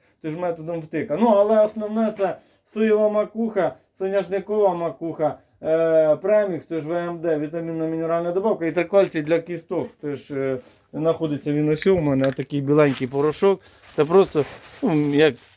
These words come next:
крейда, ну, але це такі камінчики. Тобто, і так само підкислювач знаходиться, ну, мішечок там в другому місці. О, і вітамінно-мінеральна база. Да?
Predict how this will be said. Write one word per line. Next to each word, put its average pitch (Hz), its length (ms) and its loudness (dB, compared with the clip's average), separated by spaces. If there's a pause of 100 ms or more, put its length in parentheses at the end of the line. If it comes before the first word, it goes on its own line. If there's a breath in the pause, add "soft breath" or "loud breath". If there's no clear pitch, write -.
крейда, 170 580 4
ну, 147 120 -2
але 151 260 2
це 147 120 -6
такі 139 240 -8
камінчики. 151 720 -2
Тобто, 123 360 -2 (320 loud breath)
і - 40 -8
так 185 180 4
само 175 240 4
підкислювач 220 640 4
знаходиться, 190 560 2
ну, 175 220 -2
мішечок 160 440 -4
там 151 180 2
в 156 40 -2
другому 180 380 4
місці. 196 440 2 (360 loud breath)
О, 165 440 6
і 220 500 4
вітамінно-мінеральна 180 1040 4
база. 117 440 0
Да? 180 380 4